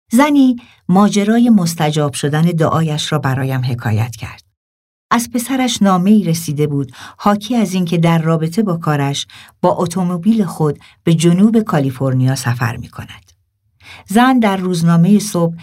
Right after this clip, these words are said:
این خبر را خواند که آنجا سیل آمده است. پس بیدرنگ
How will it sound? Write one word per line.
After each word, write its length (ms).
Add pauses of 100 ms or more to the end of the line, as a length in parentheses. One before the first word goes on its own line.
(200)
این 140
خبر 340
را 140
خواند 340
که 100
آنجا 380
سیل 340
آمده 340 (100)
است. 300 (500)
پس 220
بیدرنگ 600